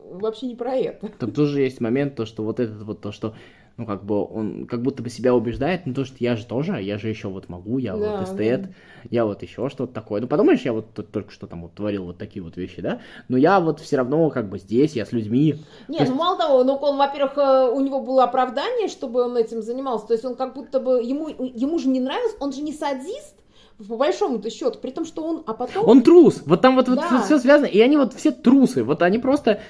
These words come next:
Speaker 2: э, как
Speaker 1: Слушай, ну, а его, большинство его убийств, которые он совершает, я имею в виду не военных преступлений, а, а частных преступлений, о-,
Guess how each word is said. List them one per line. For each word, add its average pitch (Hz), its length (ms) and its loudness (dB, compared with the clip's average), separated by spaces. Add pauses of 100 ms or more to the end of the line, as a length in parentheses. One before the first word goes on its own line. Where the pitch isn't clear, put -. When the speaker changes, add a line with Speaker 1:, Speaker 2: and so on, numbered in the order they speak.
(220)
Speaker 2:
э, 165 480 4
как 185 160 -2
Speaker 1:
Слушай, - 220 -2
ну, 330 40 0
а 339 80 0
его, 359 160 0
большинство 349 480 -6
его 320 160 -4
убийств, 330 480 -8 (220)
которые 254 320 -4
он 247 100 -4
совершает, 262 580 -6
я 233 120 -4
имею 247 160 -6
в - 20 -8
виду 247 200 -10
не 254 140 -4
военных 349 500 -2
преступлений, 254 720 -8
а, 214 60 -4 (160)
а 226 80 -6
частных 226 480 -10
преступлений, 202 720 -10 (360)
о-, 233 80 -2